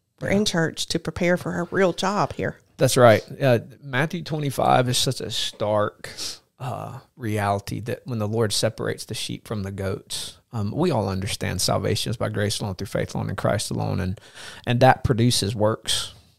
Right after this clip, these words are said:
Speaker 2: in the public
Speaker 1: Absolutely.
Speaker 2: square. And the Lord judged their salvation in Matthew twenty-five, uh, based upon the fruit of their works. And he said, "Those of you who visited the sick, the prison, the, you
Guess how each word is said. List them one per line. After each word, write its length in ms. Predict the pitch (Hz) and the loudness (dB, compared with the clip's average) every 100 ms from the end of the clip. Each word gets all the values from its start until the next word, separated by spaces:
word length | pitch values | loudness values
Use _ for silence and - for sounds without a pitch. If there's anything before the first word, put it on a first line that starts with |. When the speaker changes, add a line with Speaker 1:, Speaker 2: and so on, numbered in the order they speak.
| _ 107 | _ -6
Speaker 2:
in 80 | |
the 60 | 101 | 0
public 280 | - 95 196 | 2 2 2
Speaker 1:
Absolutely. 20 | 175 127 117 | 2 6 6
Speaker 2:
square. 40 | 113 | 4
And 160 | 127 120 | 2 4
the 100 | 107 | 4
Lord 600 | 98 113 151 120 110 107 139 | 2 4 6 8 6 2 0
judged 380 | 113 113 117 113 | 6 6 4 0
their 120 | 104 | 2
salvation 640 | - 104 101 98 107 - | 4 4 4 4 4 2
in 80 | 98 | 0
Matthew 280 | 98 101 104 | 0 0 -2
twenty-five, 960 | - 113 104 - 104 104 101 98 - - _ _ _ _ _ _ 117 | -2 0 0 0 0 2 0 -2 -8 -16 _ _ _ _ _ _ -4
uh, 180 | 107 | -2
based 440 | - 127 123 107 - | -2 2 4 6 2
upon 300 | - 110 90 | 0 0 0
the 60 | |
fruit 220 | 90 101 98 | -2 -2 -2
of 40 | |
their 120 | 95 | -4
works. 400 | 98 92 - - | -2 -2 -4 -8
And 120 | - - | -8 -2
he 120 | 101 | 0
said, 300 | - 104 98 | 2 0 2
"Those 200 | 104 107 | 2 2
of 100 | 98 | -2
you 120 | 95 | -4
who 120 | 110 | -4
visited 360 | 98 92 92 101 | -4 -4 -2 -4
the 80 | 117 | 0
sick, 360 | - - - - | 0 0 -4 -10
the 80 | |
prison, 540 | - 107 98 95 90 87 | -6 -4 -2 -2 -4 -4
the, 160 | 107 110 | -6 -4
you 140 | 104 | -6